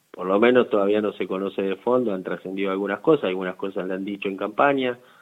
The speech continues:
después se han contradecido entre supuestos funcionarios que estaban, eh, puestos y después no. Entonces, bueno, hay que esperar un poco, ya falta poco, el diez de diciembre asumirán las nuevas autoridades, entiendo que en los próximos días también ap-,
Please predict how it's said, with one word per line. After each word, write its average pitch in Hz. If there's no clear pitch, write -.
después 101
se -
han 95
contradecido 90
entre 92
supuestos 98
funcionarios 98
que 95
estaban, 95
eh, 90
puestos 120
y 92
después 95
no. 139
Entonces, 101
bueno, 101
hay 113
que 127
esperar 127
un 131
poco, 170
ya 90
falta 92
poco, 127
el 92
diez 92
de 92
diciembre 98
asumirán 95
las 92
nuevas 98
autoridades, 131
entiendo 98
que 95
en 95
los 92
próximos 95
días 107
también 95
ap-, 90